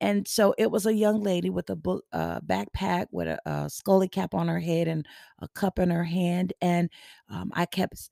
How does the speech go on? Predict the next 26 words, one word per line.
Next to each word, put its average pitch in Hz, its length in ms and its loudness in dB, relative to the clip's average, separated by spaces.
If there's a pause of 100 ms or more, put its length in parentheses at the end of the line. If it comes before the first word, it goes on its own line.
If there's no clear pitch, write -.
(100)
um, 160 260 -2
asking, 160 380 -2
"Who 311 240 0
is 427 200 -2
it? 165 120 0
Who - 240 -4
is 262 160 0
it?" 202 100 2
And 196 180 0 (280)
y'all 214 360 4
already 175 300 8
know 190 240 6
me. 175 240 2
I 214 160 2
will 185 240 2
look 180 260 -2
out 185 280 0
the 175 100 -4 (100)
door 208 380 4
and 170 140 -2
go 165 120 -2
sit - 280 -6
back 151 200 -4
down 156 420 0
because 160 380 -4
you 226 300 -2